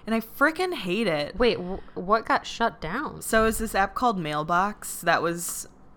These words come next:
Speaker 1: like, the appeal of it was swiping, so
Speaker 2: Okay.
Speaker 1: but you could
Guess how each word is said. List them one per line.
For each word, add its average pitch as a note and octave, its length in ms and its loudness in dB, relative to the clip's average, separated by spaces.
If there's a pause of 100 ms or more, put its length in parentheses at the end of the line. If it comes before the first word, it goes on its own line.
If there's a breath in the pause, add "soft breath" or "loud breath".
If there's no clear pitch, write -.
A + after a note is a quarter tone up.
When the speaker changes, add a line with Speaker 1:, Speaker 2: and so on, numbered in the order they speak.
(100)
Speaker 1:
like, F3+ 280 0
the E3+ 460 2
appeal G#3+ 440 4
of B3 120 0
it C4+ 240 -2
was E3+ 640 0
swiping, F#3 720 -2
so D3+ 300 -2
Speaker 2:
Okay. D#3 280 0 (680)
Speaker 1:
but F#3+ 220 4
you F3+ 180 -2
could E3 400 0